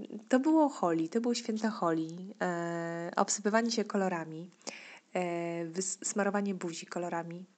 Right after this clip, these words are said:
d-, na, e, e, szczęście. E, tak jak wspominałam, ho-, e, ten hotel, w którym byliśmy,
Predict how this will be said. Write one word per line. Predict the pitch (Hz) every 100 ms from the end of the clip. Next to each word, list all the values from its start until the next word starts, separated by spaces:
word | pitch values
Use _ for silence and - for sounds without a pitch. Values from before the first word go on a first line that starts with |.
| - _ _ -
d-, | - 185
na, | 180 175 175 170 170 -
e, |
e, | 175 170 170 170 165 170 - 170 170 - - - - _ -
szczęście. | - 190 165 151 - 160 170 214 - - - - - - - - _ _ _ -
E, | 220 214 214 214 214 208
tak | 214 233
jak | 233 233
wspominałam, | - 220 220 233 320 269 262 247 - _ _ _ _ _ _ _ - - _ -
ho-, | 196 - 214 -
e, | 196
ten | 196 180
hotel, | 190 233
w | 226
którym | - 202 190
byliśmy, | 190 190 208 - 226 214